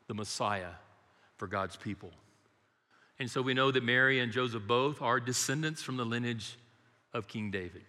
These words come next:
And then you see that it names that she's a woman named Mary. Interesting to me that God knows her name. He knows her name. That means he's been watching her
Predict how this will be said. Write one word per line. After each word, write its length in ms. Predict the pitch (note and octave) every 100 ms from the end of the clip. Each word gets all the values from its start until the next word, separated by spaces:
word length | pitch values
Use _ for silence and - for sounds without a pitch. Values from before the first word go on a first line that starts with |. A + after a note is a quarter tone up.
| - _ _ _ _ _ _ _ - - -
And 120 | A#2+
then 160 | F3 G#3+
you 120 | D#3
see 300 | - D3+ C#3+
that 220 | B2+ B2+ - - - - - _ _ _ _ _ _ -
it 120 | A2
names 380 | A2 C3 C3+ A2+
that 140 | A#2+
she's 200 | - B2+
a 60 | A2
woman 480 | G#2 B2 B2+ A#2 A2 - _ _ _ _ _ _
named 360 | A#2 A#2+ A#2 G#2+ - A2+
Mary. 480 | G2+ G#2+ F#2+ F2+ - - - _ _ _ _ _ _ _ _ G#3+
Interesting 480 | G#3 C#3 - B2
to 60 | A#2
me 180 | A#2 B2+
that 160 | A#2+ A#2+
God 260 | B2 A#2
knows 200 | A#2 A#2+
her 120 | A#2 G#2+
name. 440 | A2+ A2 G2 F#2 - - _ _ _ _ _ _ _ _ _ _ _ _ _
He 140 | - B2
knows 200 | C3 A2
her 100 | B2
name. 380 | B2+ B2 G#2 F2 - _ _ _ _ _ - - -
That 120 | A#2
means 220 | C3 C#3+
he's 160 | C3+ B2
been 220 | B2 A2+
watching 440 | A2 C3 - C3+ A#2
her 340 | A2+ G2+